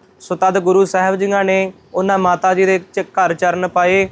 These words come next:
ਅਤੇ ਉੱਥੇ ਹੀ ਗੁਰੂ ਸਾਹਿਬ ਜੀਆਂ ਨੇ ਇੱਕ ਪੱਟਾ, ਜੋ ਕਿ ਬਰਤਨ ਹੁੰਦਾ ਹੈ ਉਸ ਸਮੇਂ ਦਾ, ਗੁਰੂ ਸਾਹਿਬ ਜੀਆਂ ਨੇ ਉਹਨਾਂ ਮਾਤਾ ਜੀ ਨੂੰ ਦਿੱਤਾ, ਜੋ ਕਿ ਅੱਜ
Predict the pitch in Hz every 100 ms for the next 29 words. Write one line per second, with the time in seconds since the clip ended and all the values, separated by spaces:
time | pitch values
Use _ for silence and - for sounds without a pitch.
0 | - - - - 175 - 196 185 220 214
1 | 202 180 185 185 185 190 185 190 190 185
2 | 180 185 135 - _ _ _ - 180 -
3 | 196 196 180 185 185 190 180 175 196 202
4 | 190 170 180 180 170 175 175 180 170 131
5 | - - _ _ - 165 180 185 190 196
6 | 185 196 196 190 190 190 175 170 180 180
7 | 185 175 165 196 175 180 - 180 175